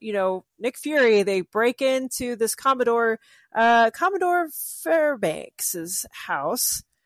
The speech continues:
to stop, you know, this, this, this submarine launch, a submarine attack on, on a U N flight, um, that, that would have started World War Three. And you have Talos, who gets upset. You know, he's, of,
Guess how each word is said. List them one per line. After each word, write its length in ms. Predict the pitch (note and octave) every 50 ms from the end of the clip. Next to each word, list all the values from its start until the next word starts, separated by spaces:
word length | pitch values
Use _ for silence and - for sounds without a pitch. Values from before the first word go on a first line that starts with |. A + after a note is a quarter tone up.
| _ _ _ -
to 100 | D#4+ D#4
stop, 640 | - - - - - G3+ F#3 F3+ G3 B3 - _ _ _ _ _ _ _ _
you 80 | - C4+
know, 60 | B3
this, 240 | G#3 A3+ A3 - -
this, 440 | - A3 G#3 - - - - - -
this 180 | G3+ G#3 G3
submarine 560 | - - B3+ A#3+ A#3 A#3+ A#3 A3+ G#3+ G#3 G3+
launch, 320 | F#3+ E3+ E3+ F3 G3+ G#3 -
a 40 | G3
submarine 340 | - A#3 G#3 G#3 G#3+ G#3 G3
attack 340 | F#3 - G#3+ G3 G3+ G3+ -
on, 200 | F#3+ F#3 F3+ F3
on 240 | - F3+ F#3 F3+ F3
a 60 | F3
U 260 | F3 F#3 G3 A3 G#3
N 160 | F#3+ F#3+ G3
flight, 520 | F#3 - - E3+ E3 F3+ B3 C#4 - - - _ - - - _ - - _ _
um, 300 | - G3 G3 G3+ G3+ G3
that, 160 | F#3+ G#3 G3
that 160 | G#3 G3+ G3
would 120 | G#3 G#3+ A3
have 60 | A3+
started 380 | - - G3 F3 F3+ G3+ G#3 F3+
World 160 | F#3+ F#3+ F#3+
War 140 | A3 A#3 A3+
Three. 440 | - D4 E4 E4 A3+ E3 - E3+ - _ _ _ _ _ _ _ _
And 420 | G#3+ A3 A3+ A3+ A3+ A3+ A3+ A3 F#3
you 200 | - G#3 G#3 G#3+
have 240 | G3+ G3 B3 B3 -
Talos, 720 | - - - F#4+ G4+ E4+ B3 A3 G3+ - - - - - _ _ _
who 60 | A#3+
gets 180 | F#3+ A#3+ A3+ -
upset. 600 | B3 - - - - E4+ E4 D4+ A#3 G3 F#3 - _ _ _ _ _
You 100 | - B3
know, 100 | A#3+ A3
he's, 200 | A3+ C4 C#4 -
of, 80 | D4